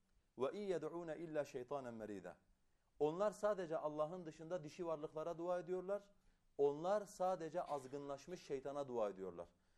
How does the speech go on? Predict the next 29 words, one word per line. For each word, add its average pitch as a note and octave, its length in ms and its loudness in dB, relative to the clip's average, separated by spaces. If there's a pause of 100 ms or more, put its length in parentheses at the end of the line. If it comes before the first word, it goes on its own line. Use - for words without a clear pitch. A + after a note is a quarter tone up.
(120)
Oysa C#3 240 0
Mekkeli D#3+ 360 -4
müşrikler D#3+ 400 -6
şeytana E3+ 420 -8
tapmıyorlardı. F#2+ 640 -6 (460)
Yani B2 240 -2
biz D3 140 -6
mesela D3+ 400 -4
bugün D3 260 -8 (220)
şeytana D3+ 420 0
kim F#3 180 -4
tapıyor? D#3+ 400 -2
İşte D#3 220 -6
bizim D3+ 160 -10
satanist D3+ 440 -8
dediğimiz C#3 340 -4
insanlar A2+ 380 -6
tapıyor. F#2 340 -10 (560)
Ama D#3+ 200 4
Allah D#3+ 180 4
Azze D#3+ 240 0
ve D#3 80 0
Celle D#3+ 220 -2
onların C#3+ 460 -2
Lat'a, C#3+ 400 4
Uzza'ya, C3+ 460 2
Menat'a D3 440 -2
olan C3+ 240 -4
ibadetlerini A#2+ 840 -4